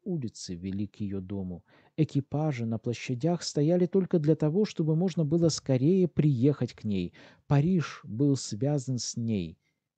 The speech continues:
и весь этот огромный, многоголосый город гудел — как исполинский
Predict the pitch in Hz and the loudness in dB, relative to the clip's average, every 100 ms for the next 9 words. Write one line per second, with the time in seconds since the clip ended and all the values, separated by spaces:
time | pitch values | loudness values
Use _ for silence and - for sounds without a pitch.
0 | _ _ 101 95 98 - 90 85 76 _ | _ _ -8 -4 -6 -6 -12 -14 -16 _
1 | 90 85 95 135 113 82 90 _ _ - | -12 -10 -8 -8 -8 -12 -16 _ _ -10
2 | 101 98 104 101 101 139 - 101 104 147 | -8 -4 -4 -2 -2 -4 -6 -8 -4 -2
3 | 139 117 107 104 117 98 113 147 107 95 | -2 -4 -8 -6 -6 -6 0 0 0 -4
4 | _ _ _ - 110 _ 123 - - 90 | _ _ _ -10 -10 _ -10 -10 -14 -12
5 | 90 104 101 - 104 | -8 -8 -8 -10 -14